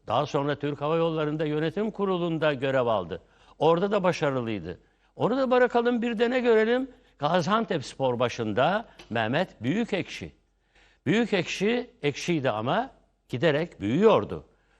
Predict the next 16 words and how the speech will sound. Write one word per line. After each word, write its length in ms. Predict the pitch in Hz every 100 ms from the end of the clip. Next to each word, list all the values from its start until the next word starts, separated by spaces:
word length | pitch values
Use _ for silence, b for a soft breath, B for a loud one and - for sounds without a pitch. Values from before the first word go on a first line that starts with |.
| 101
Ve 100 | 107
son 220 | 196 190
olarak 400 | 135 107 110 -
da 100 | 175
kendisini 580 | 127 104 104 120 165 202 b b
Futbol 400 | - 254 - 135
Federasyonu 640 | 113 131 123 110 123 110 107
Başkanı 480 | 156 - 131 123 120
olarak 440 | 135 135 131 175 -
karşımızda 560 | 135 120 110 107 113 107 - _
gördük. 360 | 85 98 80 - _ _ _ _ _ _ _ _ -
İnanıyorum 500 | 151 180 208 190 185
ki 300 | - 190 196 b b -
bugüne 320 | 196 180 156
kadar, 460 | 127 113 120 147 - _ _ _ _ _ -
e, 260 | 113 117